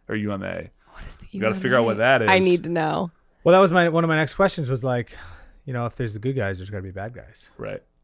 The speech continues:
Speaker 1: But I wonder, but I don't know if this is a good guy, bad guy thing. I, bet, I think this is, I bet this is, like, Shiite, like,
Speaker 2: Yeah.
Speaker 1: Shiite versus Sunni situation where it's like,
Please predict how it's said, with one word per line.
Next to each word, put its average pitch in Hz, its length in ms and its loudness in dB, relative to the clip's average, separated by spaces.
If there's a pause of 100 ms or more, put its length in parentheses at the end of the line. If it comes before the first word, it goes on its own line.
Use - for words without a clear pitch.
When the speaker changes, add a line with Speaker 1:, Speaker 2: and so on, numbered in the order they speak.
(140)
Speaker 1:
But 135 120 -2
I 135 60 6
wonder, 165 220 4
but - 160 2
I - 80 0
don't 175 120 -2
know 165 80 2
if 160 80 0
this 139 120 -4
is 117 120 -8
a - 20 -6
good 110 160 -2
guy, 110 120 0
bad 104 220 0
guy 101 120 -6
thing. 101 120 -8
I, 104 60 -2
bet, 101 160 -4
I 110 60 -2
think 139 200 -6
this 120 140 -6
is, 104 160 -10
I - 80 -2
bet 139 160 2
this 123 140 -2
is, 113 100 -8
like, 107 160 -2 (460)
Shiite, 110 540 -2 (960)
like, 98 360 -8
Speaker 2:
Yeah. 190 320 4
Speaker 1:
Shiite 107 140 -2
versus 104 260 -8
Sunni 110 440 -6
situation 90 720 -12
where 95 140 -6
it's 90 140 -12
like, 98 260 -8